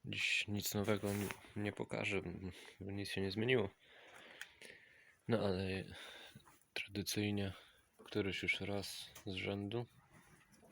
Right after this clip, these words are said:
nie wiem który, pewnie, no, trzeci, może i trzeci. Spotykamy się szóstego grudnia,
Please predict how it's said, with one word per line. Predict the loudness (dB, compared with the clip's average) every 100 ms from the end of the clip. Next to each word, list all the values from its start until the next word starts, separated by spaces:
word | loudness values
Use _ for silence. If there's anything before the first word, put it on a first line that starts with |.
| -16 -4
nie | 0 2
wiem | 2
który, | 2 4 4 2
pewnie, | -2 -4 -8 -14 -20 -20 -16 -12 -12 -12 -14 -14 -8
no, | -4 -4 -8 _ -20 -20 -20 _ _ _ -6
trzeci, | 0 2 4 2 -2 -6 -20 _ _
może | -2 0 0
i | 2
trzeci. | 2 2 0 -4 -12 -20 -20 _ -20 -18 -16 -18 -20 _ _ _ -20 -20 -20 -20 _ -12
Spotykamy | -4 -2 -2 0 0 2 0
się | 2 0 -2 _ _ _ _ _ -20 _ _ -12 -8 -6
szóstego | 0 0 2 2
grudnia, | 2 0 4 2